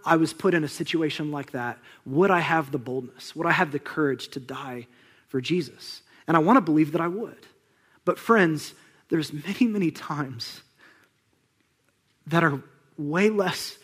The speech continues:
terrifying, way less demanding,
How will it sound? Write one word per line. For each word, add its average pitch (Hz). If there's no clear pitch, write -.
terrifying, 170
way 156
less 196
demanding, 147